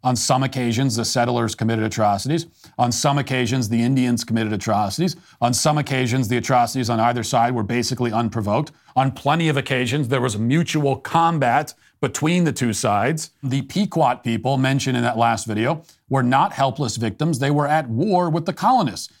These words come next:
They lost the war. They were conquered. Such is the way of history. Such is the law of conquest, which the Pequot, like all Indians, well understood.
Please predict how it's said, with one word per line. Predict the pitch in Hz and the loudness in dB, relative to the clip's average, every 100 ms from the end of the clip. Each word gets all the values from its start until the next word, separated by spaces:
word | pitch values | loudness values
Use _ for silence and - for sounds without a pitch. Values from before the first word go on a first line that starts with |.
| _ - | _ -6
They | 139 147 | 0 0
lost | 123 143 190 156 - - | 2 2 2 0 -6 -6
the | 131 185 | 0 0
war. | 160 254 202 98 95 | 0 0 0 0 -2
They | 127 | 0
were | 151 185 | 2 0
conquered. | - 202 240 - 95 | -2 0 0 0 -6
Such | - 170 170 - | -2 -2 0 0
is | 151 | 0
the | 160 | 0
way | 147 160 | 0 0
of | 175 | 0
history. | 151 220 - 131 98 - - _ _ | 0 -2 -2 -4 -4 -8 -20 _ _
Such | - 175 170 | 0 0 2
is | 170 127 | -2 0
the | 156 | 0
law | 131 202 226 | 4 4 2
of | 139 | 0
conquest, | - 117 104 120 - | 0 -2 0 -2 -2
which | 143 143 - | -2 -4 -4
the | |
Pequot, | 139 208 233 123 117 131 | -4 -2 -2 2 0 2
like | 131 127 | -2 2
all | 190 185 | 0 2
Indians, | 117 120 139 113 | -2 -2 -2 -2
well | 113 147 170 | 0 2 2
understood. | 156 170 - 262 165 | 0 -2 -2 -4 -4